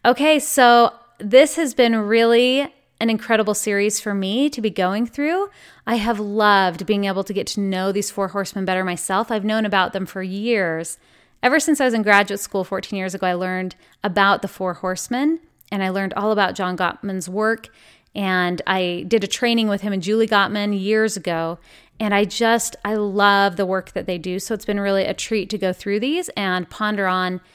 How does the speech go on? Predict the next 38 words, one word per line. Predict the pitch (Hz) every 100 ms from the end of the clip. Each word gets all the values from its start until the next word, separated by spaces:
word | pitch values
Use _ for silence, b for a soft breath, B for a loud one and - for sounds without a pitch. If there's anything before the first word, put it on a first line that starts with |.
| b b b
how | - 247
I | 226
see | 226 220
them | 214
show | 202 208
up | 185 185 -
in | 214 202 202
my | 208
relationship, | 226 220 220 - 214 - 208 - b b b
how | -
I | 226
see | 220
them | 226 214
show | 196 202
up | 196
with | 190
clients, | - 233 226 220 - - b b b b
and | 220 214 214 214 -
even | 330 392
how | 320 320
they | 302
show | 294 294 277
up | 269 -
in | 226 233 226
friendships, | 220 220 240 - 277 269 - - - -
in | 214 202 196
child-parent | - 220 214 208 - 262 262
relationships, | 247 240 - 240 240 233 - B B
and | 254 240
just | 254 - 208 -
how | - 254 269
we | 262
can | 247 240
start | - - 143
to | 196
do | 208
it | 180
differently. | 190 - - 185 175